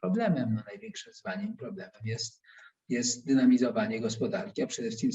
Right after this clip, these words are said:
dynamizowanie inwestycji. Inwestycje cały czas po trzecim kwartale były zdecydowanie poniżej poziomu przedkryzysowego, a przypominam, że poziom w roku przedkryzysowym były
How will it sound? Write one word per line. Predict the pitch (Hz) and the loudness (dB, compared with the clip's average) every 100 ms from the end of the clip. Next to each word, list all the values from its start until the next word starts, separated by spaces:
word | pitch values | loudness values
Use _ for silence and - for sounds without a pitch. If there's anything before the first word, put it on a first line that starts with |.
| 127 | 0
dynamizowanie | 120 120 123 113 110 120 131 | -2 -4 -6 -6 -4 -2 -2
inwestycji. | 135 143 151 - 190 185 - 175 - - - _ - | -4 -6 -6 -4 -6 -6 -8 -10 -14 -20 -20 _ 0
Inwestycje | 160 175 - 226 208 175 | 6 8 8 6 6 6
cały | 202 190 175 | 6 6 6
czas | 160 151 | 2 0
po | 143 | -2
trzecim | - 151 143 135 | -2 -2 0 -4
kwartale | 135 113 139 135 135 | -4 0 4 4 2
były | 127 127 | 4 4
zdecydowanie | 113 127 127 123 120 139 135 120 | 6 4 2 -2 0 2 0 0
poniżej | 120 131 127 117 | 2 4 4 2
poziomu | 110 123 117 113 | 2 2 2 2
przedkryzysowego, | - 117 - 107 - 117 117 127 202 | -2 -8 -8 -6 -4 -4 -2 4 4
a | |
przypominam, | 185 - 135 135 156 151 | 4 0 2 2 2 2
że | 143 | 0
poziom | 127 123 123 120 | 0 2 2 2
w | |
roku | 123 123 | -2 -2
przedkryzysowym | 117 123 113 120 113 113 123 143 139 | -6 -6 -6 -4 -4 -2 -2 -2 2
były | 123 123 | 4 4